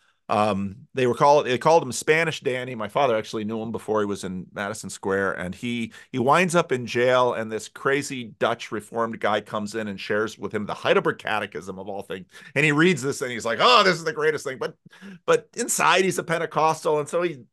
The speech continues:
he winds up pastoring this church. And, and he, and one of the things he says, he says, you know,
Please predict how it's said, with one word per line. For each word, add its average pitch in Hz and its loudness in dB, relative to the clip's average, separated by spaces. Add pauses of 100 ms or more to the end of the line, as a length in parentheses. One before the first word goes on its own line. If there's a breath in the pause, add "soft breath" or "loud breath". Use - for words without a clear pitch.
he 156 -10
winds 147 0
up 151 2
pastoring 143 -2
this 127 -4
church. - 0 (480 soft breath)
And, 151 0
and 165 2
he, 165 0
and 180 0
one 262 6
of 277 -2
the - 0
things 233 -2
he 175 -6
says, 226 4
he 156 -6
says, 151 -2
you 160 -4
know, 147 0